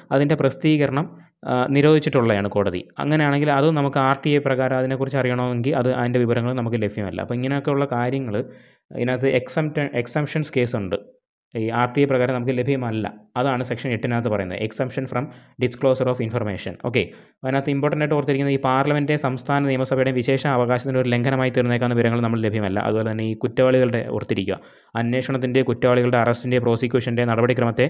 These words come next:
തടസ്സപ്പെടുത്തുന്നുള്ള വിവരങ്ങളൊന്നും ലഭ്യമല്ല. അതുപോലെ തന്നെ ഈ വിദേശ സർക്കാരിൽ നിന്നുള്ള ലഭിച്ചിട്ടുള്ള രഹസ്യ വിവരങ്ങൾ, ആ, നമുക്ക് ലഭ്യമല്ല ആർ ടി ഐ പ്രകാരം. അത് ഓർത്തിരിക്കുക. അപ്പോൾ അങ്ങനെയുള്ള കാര്യങ്ങൾ ഓർത്തിരിക്കുക. അത് ഈ സെക്ഷൻ എട്ടിനകത്താണ് ഇതിനെക്കുറിച്ച് പറയുന്നത്, exemption from disclosure of information. ഓക്കെ,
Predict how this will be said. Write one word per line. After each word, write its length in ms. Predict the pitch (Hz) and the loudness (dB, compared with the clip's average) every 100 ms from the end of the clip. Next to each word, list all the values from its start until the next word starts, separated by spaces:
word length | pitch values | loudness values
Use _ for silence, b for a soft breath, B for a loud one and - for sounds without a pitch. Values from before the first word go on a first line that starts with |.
| B B B - | B B B 0
തടസ്സപ്പെടുത്തുന്നുള്ള 680 | 117 117 127 123 123 120 120 | 0 2 2 2 2 2 4
വിവരങ്ങളൊന്നും 480 | 113 113 110 107 127 120 | 4 2 0 0 -2 -2
ലഭ്യമല്ല. 340 | 113 107 95 95 - | -2 -2 -2 -2 0
അതുപോലെ 240 | 113 117 120 | 0 2 2
തന്നെ 160 | 117 113 | 0 0
ഈ 40 | 117 110 | 0 2
വിദേശ 240 | 123 131 143 | 2 2 2
സർക്കാരിൽ 320 | 120 120 123 120 | 0 2 2 2
നിന്നുള്ള 240 | 120 117 113 | 0 2 2
ലഭിച്ചിട്ടുള്ള 360 | 110 120 117 117 | 2 0 0 2
രഹസ്യ 300 | 113 123 139 123 | 2 2 2 4
വിവരങ്ങൾ, 300 | 113 110 107 101 B B B - | 4 2 0 -2 B B B -4
ആ, 20 | 107 104 101 110 | 0 0 0 -2
നമുക്ക് 200 | 113 107 | -2 0
ലഭ്യമല്ല 340 | 104 113 101 98 98 | 0 0 0 0 0
ആർ 60 | - | 0
ടി 40 | 101 | 0
ഐ 20 | |
പ്രകാരം. 300 | 98 92 90 - | 0 -2 -4 -4
അത് 80 | 117 | -2
ഓർത്തിരിക്കുക. 400 | 107 107 95 90 92 | -2 -2 -4 -4 -4
അപ്പോൾ 140 | 127 | -4
അങ്ങനെയുള്ള 340 | 127 135 135 151 - B B 123 | -2 -2 -2 -4 -8 B B -2
കാര്യങ്ങൾ 260 | 117 113 147 123 | 0 0 0 0
ഓർത്തിരിക്കുക. 360 | 117 110 104 117 | 0 0 2 2
അത് 60 | 147 | 2
ഈ 40 | 147 143 | 0 0
സെക്ഷൻ 220 | 123 - 120 | -2 0 0
എട്ടിനകത്താണ് 460 | 117 143 139 127 127 | 0 0 0 0 0
ഇതിനെക്കുറിച്ച് 380 | 117 120 113 117 110 | -2 -2 -4 -2 -2
പറയുന്നത്, 340 | 104 95 127 - B B 127 | -2 0 -2 -2 B B -2
exemption 360 | 127 151 143 160 147 | 0 0 -2 -2 -2
from 120 | 143 127 | -2 -2
disclosure 400 | 120 127 120 127 | 0 -2 2 0
of 40 | 127 | 0
information. 400 | 110 113 101 92 - 101 - | -2 -2 -2 -2 -4 -4 -4
ഓക്കെ, 120 | 123 | 0